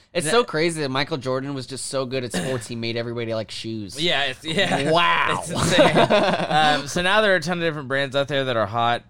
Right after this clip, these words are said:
Speaker 2: uh, in the old sneakerhead world. You got brands like Air Jordans, Air Force Ones. It's all fucking Nike, pretty much.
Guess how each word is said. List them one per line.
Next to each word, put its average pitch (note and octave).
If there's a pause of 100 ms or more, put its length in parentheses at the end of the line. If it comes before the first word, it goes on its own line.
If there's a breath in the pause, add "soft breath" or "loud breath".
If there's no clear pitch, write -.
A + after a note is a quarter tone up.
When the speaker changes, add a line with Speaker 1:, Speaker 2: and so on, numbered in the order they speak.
(100)
Speaker 2:
uh, G#2
in G#2+
the G#2+
old G#2
sneakerhead A2+
world. G#2
You G2+
got F#2+
brands G#2
like G2
Air G#2
Jordans, E3
Air A2
Force G2+
Ones. B2+
It's G2+
all C3
fucking F#2+
Nike, F2+
pretty F2
much. D2+